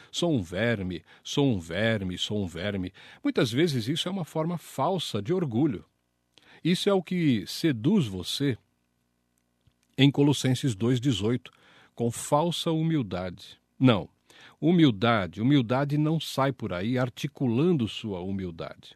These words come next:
Humildade sempre pode ser vista porque a humildade atua no serviço aos necessitados. A humildade considera os outros melhores que a si mesmo e transforma-se em amor imediatamente.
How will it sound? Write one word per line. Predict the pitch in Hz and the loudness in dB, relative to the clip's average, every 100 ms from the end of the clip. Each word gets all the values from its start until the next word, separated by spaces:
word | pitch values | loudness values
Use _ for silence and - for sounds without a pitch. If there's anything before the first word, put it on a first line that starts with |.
| - | -2
Humildade | 113 131 113 127 151 147 | 2 4 2 0 -2 -4
sempre | - - 160 165 170 | -6 -2 -2 0 -4
pode | 147 - 117 120 | -4 -2 -2 -2
ser | - 123 | -4 -4
vista | 98 143 - | -2 -4 -4
porque | 147 147 156 | -8 -6 -2
a | |
humildade | 156 185 160 110 113 139 147 | 0 2 0 0 -2 0 -2
atua | - - 190 214 202 - - - | -2 -2 0 2 -2 -6 -20 2
no | 120 156 214 | 6 8 8
serviço | - 165 123 98 143 - | 4 2 2 2 -2 0
aos | 127 120 | -4 0
necessitados. | 131 - 131 143 - 78 76 - - _ _ _ _ _ _ - - | -2 -2 -6 -8 -8 -8 -10 -16 -18 _ _ _ _ _ _ -20 -4
A | 113 | 4
humildade | 135 233 196 120 110 160 151 | 8 8 8 4 4 2 2
considera | 123 135 - 101 101 123 | 0 0 0 0 0 2
os | 131 98 | 0 2
outros | 156 151 - 87 90 - - _ _ _ - | 0 0 -6 -12 -12 -16 -20 _ _ _ 0
melhores | 139 147 110 113 156 123 - | 2 2 2 0 0 -4 -6
que | - | -6
a | 120 | -6
si | - | 0
mesmo | 135 117 95 85 - _ _ _ _ _ | 0 0 -2 -8 -18 _ _ _ _ _
e | 160 | -2
transforma-se | 180 180 170 - 143 151 165 170 151 - 165 165 | 2 4 4 2 2 4 4 2 0 0 -2 0
em | 147 151 | 2 2
amor | 139 113 117 147 - | 4 2 2 2 2
imediatamente. | 208 160 127 127 123 92 92 - | 0 2 0 -2 -2 -2 -6 -14